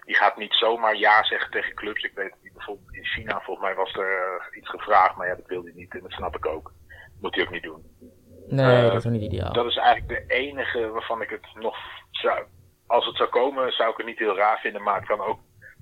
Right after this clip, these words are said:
Speaker 1: zomaar zijn dat het nu zo blijft.
Speaker 2: Ja, het zou ook niks, het zou me ook niet verbazen inderdaad. Ik denk dat het bij Utrecht ook wel goed staat, toch?
Speaker 1: Ja, ik, eh, ik denk dat deze jongens het gewoon lekker moeten doen en, eh,
Speaker 2: Ja,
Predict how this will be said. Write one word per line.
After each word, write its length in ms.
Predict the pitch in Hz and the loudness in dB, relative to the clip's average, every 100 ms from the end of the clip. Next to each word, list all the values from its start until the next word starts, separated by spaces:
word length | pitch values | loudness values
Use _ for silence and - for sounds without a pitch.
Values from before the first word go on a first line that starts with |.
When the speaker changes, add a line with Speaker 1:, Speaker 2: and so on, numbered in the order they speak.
| - _ _ | -20 _ _
Speaker 1:
zomaar 360 | - 107 101 92 | 0 2 2 0
zijn 200 | 95 92 | -2 -2
dat 100 | 90 | -6
het 140 | 90 | -6
nu 180 | 92 92 | -4 -2
zo 180 | 90 82 | 0 0
blijft. 500 | 85 78 - - _ | -2 -2 -6 -14 _
Speaker 2:
Ja, 180 | 139 127 117 113 _ _ | 0 2 0 -4 _ _
het 80 | - | 0
zou 160 | 123 123 | 4 4
ook 60 | |
niks, 260 | 120 117 - | 4 0 -2
het 100 | 117 | 0
zou 120 | 117 | 2
me 40 | 117 | 4
ook 40 | |
niet 80 | 120 | 4
verbazen 300 | 120 110 107 110 | 4 2 2 0
inderdaad. 120 | 110 | 2
Ik 40 | 120 | 4
denk 120 | 135 | 4
dat 80 | 131 | 4
het 60 | 135 | 2
bij 60 | |
Utrecht 220 | - 139 | 2 4
ook 80 | 139 131 | 8 8
wel 80 | 123 | 6
goed 100 | 139 | 6
staat, 200 | 139 127 | 8 10
toch? 220 | 156 170 - - - - - - _ _ - - - - | 8 6 -2 -18 -20 -20 -20 -20 _ _ -14 -12 -12 0
Speaker 1:
Ja, 340 | 156 180 160 | 6 8 10
ik, 220 | 107 - | 8 2
eh, 200 | 117 110 | 0 0
ik 100 | 107 | -2
denk 200 | 113 110 | 0 0
dat 160 | 101 - | -2 -4
deze 260 | 95 92 95 | -4 -2 -4
jongens 260 | 92 92 | -4 -6
het 100 | - | -6
gewoon 180 | - 92 | -4 -4
lekker 200 | 92 - | -4 -8
moeten 200 | 92 90 | -12 -12
doen 280 | 98 98 98 | -10 -10 -12
en, 180 | 90 87 87 | -12 -12 -8
eh, 80 | 87 87 - _ - - | -6 -6 -10 _ -20 -12
Speaker 2:
Ja, 240 | 147 135 | -6 -6